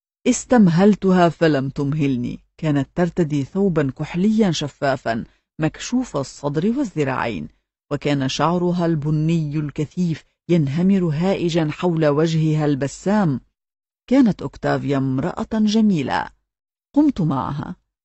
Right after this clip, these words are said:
تاركا على الأرض الكتب والدوات واللفافة، على أمل أن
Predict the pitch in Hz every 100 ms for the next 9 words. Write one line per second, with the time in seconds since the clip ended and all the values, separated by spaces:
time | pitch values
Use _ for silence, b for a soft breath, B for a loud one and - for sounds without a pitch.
0 | _ 143 143 139 156 147 139 160 147 -
1 | 226 208 214 - 208 208 185 190 175 170
2 | 143 165 156 160 - 151 151 147 143 -
3 | 156 147 - 127 127 - _ _ _ -
4 | 233 240 214 214 196 185 190 - - 208